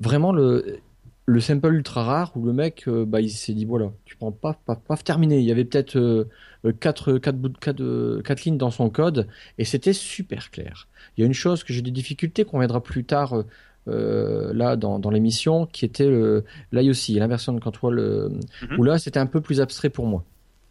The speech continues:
Speaker 1: Mais en
Speaker 2: Mhm.
Speaker 1: gros, voilà. Maintenant, je me dis, moi, j'ai un, j'ai, j'ai deux, trois applications qui tournent,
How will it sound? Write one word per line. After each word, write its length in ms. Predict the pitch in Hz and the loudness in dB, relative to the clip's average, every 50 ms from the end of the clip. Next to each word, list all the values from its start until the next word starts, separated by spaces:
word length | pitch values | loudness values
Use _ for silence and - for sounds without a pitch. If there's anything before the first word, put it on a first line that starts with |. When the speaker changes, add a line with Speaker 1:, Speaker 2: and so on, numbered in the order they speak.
| _ _ _ - | _ _ _ -8
Speaker 1:
Mais 140 | - 120 131 | -2 0 2
en 40 | 127 | 2
Speaker 2:
Mhm. 40 | 135 | 2
Speaker 1:
gros, 140 | 151 185 | 0 -2
voilà. 240 | 165 147 117 92 80 - _ - - - - - _ | -2 0 -2 -2 -4 -6 _ -20 -20 -20 -20 -14 _
Maintenant, 240 | - 98 95 175 180 | -10 -6 -4 -6 -6
je 100 | 151 123 | -4 -2
me 100 | 113 101 | -2 -2
dis, 360 | 95 117 147 196 247 294 285 - _ _ | 0 0 -2 -2 -2 -4 -6 -10 _ _
moi, 100 | - 120 | -6 -4
j'ai 140 | 120 117 123 | -4 -2 -2
un, 120 | 113 117 113 | -2 -2 -2
j'ai, 220 | 107 113 107 101 | -4 -6 -6 -8
j'ai 160 | 104 101 113 | -6 -6 -6
deux, 160 | 104 107 117 | -4 -4 -6
trois 500 | 113 - - 127 123 123 120 117 117 113 | -6 -6 -2 0 2 2 2 2 2 2
applications 520 | 113 113 113 120 - - 110 - - 120 107 | 0 0 -2 -4 -4 -2 -2 -2 -2 -4 -4
qui 120 | - 107 | -4 -8
tournent, 360 | - - 151 147 143 120 104 | -2 0 2 4 4 2 0